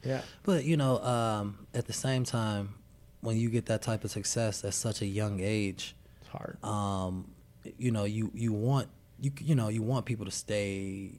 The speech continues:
Speaker 2: the same, humble, God-fearing, et cetera, et cetera. But then the, the, the,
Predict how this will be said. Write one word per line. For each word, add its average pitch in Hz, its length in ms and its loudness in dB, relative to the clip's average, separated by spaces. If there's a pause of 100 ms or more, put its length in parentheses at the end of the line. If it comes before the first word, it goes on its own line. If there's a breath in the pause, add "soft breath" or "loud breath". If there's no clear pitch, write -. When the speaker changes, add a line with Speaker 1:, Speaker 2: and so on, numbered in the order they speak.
(160)
Speaker 2:
the 104 100 -8
same, 101 400 -4
humble, 98 500 -4
God-fearing, 95 800 -2
et 92 120 -10
cetera, 98 320 -2
et 92 100 -8
cetera. 98 340 -2 (560 soft breath)
But 95 120 -4
then 113 340 0 (140)
the, 104 200 -6
the, 101 280 -4 (140)
the, - 120 -12